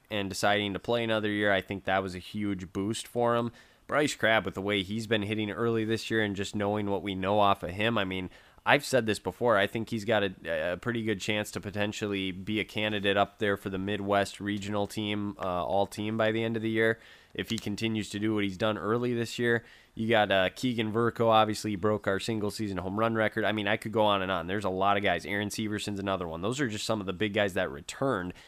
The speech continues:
There's other guys that came in this year that can also swing it pretty well also. So, I mean, I don't know. This is a scary Northwestern team, and knowing the success we had last year,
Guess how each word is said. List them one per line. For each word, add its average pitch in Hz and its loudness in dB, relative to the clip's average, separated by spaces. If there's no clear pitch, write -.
There's 113 0
other 123 6
guys 104 4
that 92 -2
came 98 -2
in 117 0
this 101 -4
year 95 0
that 87 -2
can 95 -4
also 92 -2
swing 95 -4
it 85 -10
pretty 98 -2
well 90 0
also. 104 2
So, - -4
I 87 -2
mean, 95 -2
I - 2
don't 160 6
know. 165 6
This 123 2
is 127 -2
a 123 4
scary 135 2
Northwestern 127 0
team, 123 -2
and 107 0
knowing 120 2
the 113 0
success - -4
we 98 0
had 104 0
last 131 0
year, 151 0